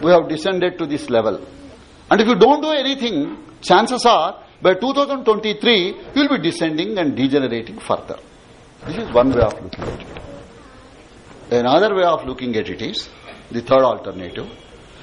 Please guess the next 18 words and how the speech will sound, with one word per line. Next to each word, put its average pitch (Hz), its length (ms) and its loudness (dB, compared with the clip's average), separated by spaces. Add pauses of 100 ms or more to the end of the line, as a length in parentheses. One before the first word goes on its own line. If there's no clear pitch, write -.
(180)
in 165 220 0
two 214 160 2
thousand 262 380 2
three, 208 420 -2 (240)
things 190 260 -4
were 202 140 6
very 139 300 2
bad. 139 440 -2 (1400)
Two 220 140 6
thousand 202 260 2
thirteen, 147 880 -2
we 110 120 -6
have 113 140 2
improved. 107 440 -4 (1040)
And 110 120 -6
we 117 80 2
are 117 140 4
sure 180 500 4